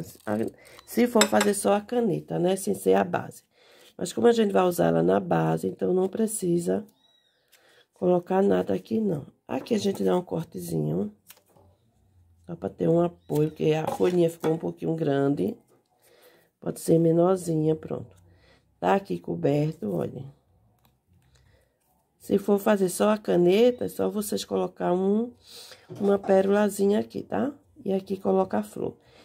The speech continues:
Então, vamos deixar ele aqui. Já cobrimos ela. Vou cobrir o C D, tá? Passa cola também.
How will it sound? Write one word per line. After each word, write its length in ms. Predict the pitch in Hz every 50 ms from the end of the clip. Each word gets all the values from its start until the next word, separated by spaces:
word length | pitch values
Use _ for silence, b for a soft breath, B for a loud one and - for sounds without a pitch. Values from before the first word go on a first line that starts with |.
| b b
Então, 120 | b -
vamos 200 | 156 185 202 214
deixar 280 | 208 233 233 233 226 208
ele 120 | 202 202
aqui. 500 | 196 196 196 196 185 190 214 247 277 - b b b b b b b b b b b b -
Já 240 | 175 180 180 180 175
cobrimos 560 | - 202 175 175 175 170 170 170 165 165 170
ela. 400 | 160 156 156 156 170 185 214 208 - B B B B B B B B B B - -
Vou 400 | 196 175 190 202 202 196 190 185
cobrir 420 | 185 - 202 190 185 180 185 185
o 60 | 185 185
C 260 | - - 240 226 220
D, 480 | 190 175 170 160 156 156 180 202 226 226 - _ _ _ _ _ _ _ _ -
tá? 340 | - 180 170 175 190 214 240 - _
Passa 320 | - 170 170 - - 185 180
cola 560 | - - 180 170 160 165 165 175 185 214 233 - -
também. 680 | 190 180 190 190 170 165 156 156 160 160 175 208 214